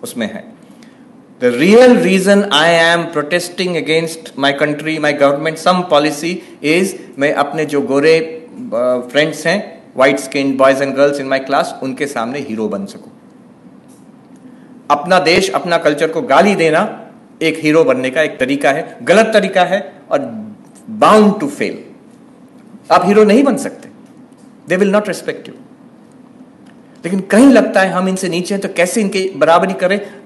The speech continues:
I am also very cool, being cool is, I am also very cool, I can criticize my country, मैं इतना, अ, you know, forward thinking हूँ। I never saw that same thing in any other, um, student group। Unfortunate,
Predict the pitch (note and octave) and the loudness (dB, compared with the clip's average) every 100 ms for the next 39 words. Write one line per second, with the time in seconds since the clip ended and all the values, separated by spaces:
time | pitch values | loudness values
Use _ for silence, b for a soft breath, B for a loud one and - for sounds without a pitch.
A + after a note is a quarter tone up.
0 | - A#3+ A3+ F3+ E3+ D3+ D3+ D3+ F3+ E3 | -4 0 2 0 0 0 -2 -2 -4 -4
1 | B2 G#2 - - F#3 C#3 A#2+ A#2+ D3+ C#3+ | -4 -8 -16 -16 -10 -8 -6 -4 -4 -4
2 | D3 C#3+ B2+ B2 - - A2+ B B B | -4 -2 -2 -4 -10 -18 -20 B B B
3 | B G3 G#3 F#3+ F3+ F3 D#3+ C#3+ D#3 D3+ | B 2 2 2 0 0 -2 0 0 0
4 | D#3 D3 C#3 - C#3 C3+ C3 B2 B2+ B2 | -2 -6 -6 -2 -2 -2 -8 -8 -10 -8
5 | B2+ C#3+ C3 D3+ C#3+ C#3 - - - C3 | -4 -4 -4 0 0 0 -8 -14 -10 -8
6 | - - - - C3 A2+ C3+ C#3 C3+ C#3 | -10 -14 -18 -12 -8 -2 2 2 0 -4
7 | C3 C3 C3+ B2 B2 B2+ B B B B | -8 -8 -8 -8 -10 -12 B B B B
8 | B - - F#3 A3 A3+ A#3+ B3 A#3 A3 | B -20 -2 4 6 6 6 4 4 2
9 | G#3+ - G#3 G#3+ G#3 G3+ G3 F3 F3 - | 0 0 4 4 4 0 -2 -4 -4 2
10 | F#3+ A#3+ G#3+ F#3+ D#3+ C#3 B2 B2 A#2+ A2+ | 6 8 8 6 2 0 0 2 0 -2
11 | G2+ - G#2+ A2 C3+ A#2 G#2+ G2 F#2+ - | -8 -10 -10 -6 -6 -4 -6 -10 -14 -18
12 | - - - - C3 C#3 C3 - A2 G2 | -20 -20 -20 -6 -4 -2 -2 -4 -8 -12